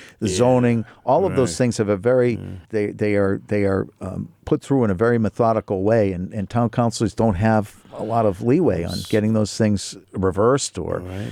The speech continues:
Speaker 1: uh,
Speaker 2: And
Speaker 1: or whatever.
Speaker 2: some of the issues we've dealt with, too, is years ago, <laughs> some of the councils, the selectmen, whoever they were, they've, they've done stuff that, but,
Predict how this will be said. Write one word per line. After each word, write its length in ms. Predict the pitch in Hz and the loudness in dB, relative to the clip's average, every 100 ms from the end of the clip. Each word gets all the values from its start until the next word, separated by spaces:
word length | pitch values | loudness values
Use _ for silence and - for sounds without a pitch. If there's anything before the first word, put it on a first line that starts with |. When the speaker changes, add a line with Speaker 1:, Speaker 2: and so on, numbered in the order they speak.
| 107 - - | -14 -18 -8
Speaker 1:
uh, 40 | |
Speaker 2:
And 140 | 113 95 | -4 -2
Speaker 1:
or 120 | 101 | 0
whatever. 360 | 104 107 - - - | 0 0 -2 -8 -12
Speaker 2:
some 260 | - 123 127 | -2 0 2
of 80 | |
the 140 | 123 131 | 2 0
issues 320 | 123 127 104 | 0 -4 -2
we've 180 | 117 98 | -2 0
dealt 240 | 120 123 | 0 0
with, 160 | 123 107 | -4 -6
too, 240 | 151 160 | -2 -2
is 240 | 113 - - - - - | -2 -4 -18 -20 -20 -14
years 360 | - 120 120 113 | -2 0 0 0
ago, 400 | 104 127 131 120 - | 0 2 2 -2 -10
<laughs> 160 | _ _ | _ _
some 240 | - 117 | -6 -4
of 60 | 117 | -2
the 60 | 117 | -4
councils, 480 | 113 113 113 117 104 | -2 -2 0 -2 -2
the 100 | 98 | -4
selectmen, 480 | 101 113 113 113 | 0 0 0 -4
whoever 340 | 104 101 110 117 | -4 -2 0 2
they 140 | 113 | 0
were, 300 | 110 123 120 - - - _ _ - | 2 2 0 -4 -20 -20 _ _ -8
they've, 360 | 104 101 98 - | -4 -4 -6 -4
they've 220 | 113 104 | -2 -2
done 240 | 120 120 113 | -2 -2 -4
stuff 320 | - 120 - | -2 -4 -2
that, 240 | 101 - | -6 -4
but, 180 | 131 | -2